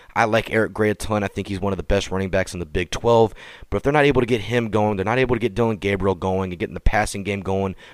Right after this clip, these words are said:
with Marvin Mims. They lost Theo Weiss to the transfer portal. So,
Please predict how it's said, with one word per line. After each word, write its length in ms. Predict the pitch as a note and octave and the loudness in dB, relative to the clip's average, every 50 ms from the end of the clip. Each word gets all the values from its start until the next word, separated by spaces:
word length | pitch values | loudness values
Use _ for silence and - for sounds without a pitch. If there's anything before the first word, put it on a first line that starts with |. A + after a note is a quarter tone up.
| - - | -8 -8
with 120 | F#2 D#2+ | -6 -6
Marvin 460 | D#2+ F#2 G2 G#2 G#2+ G2 G2 F2+ F2 | 0 4 6 6 6 6 4 0 -2
Mims. 320 | F2+ G2 G2 G2 F#2 F2+ - - - - - | -2 -2 -2 -2 -4 -6 -10 -14 -18 -16 -10
They 80 | - F2+ | -6 -2
lost 320 | F2+ G2 A2+ A#2 - - | 2 4 4 4 2 0
Theo 260 | - A2 A2+ A2 G2+ | -2 2 4 4 4
Weiss 280 | F#2+ F2+ F#2+ G#2 G2+ - | 4 4 2 0 -2 -2
to 80 | - F2+ | -6 -8
the 60 | E2+ | -8
transfer 380 | - - G#2 G2 F#2 - F#2 | -6 -4 -2 -2 -2 -4 -6
portal. 380 | F2 - - F2+ F2+ F2+ F2+ F2+ | -6 -4 0 0 0 2 0 -2
So, 340 | - - - F#2+ F2+ E2+ | -2 0 2 2 2 0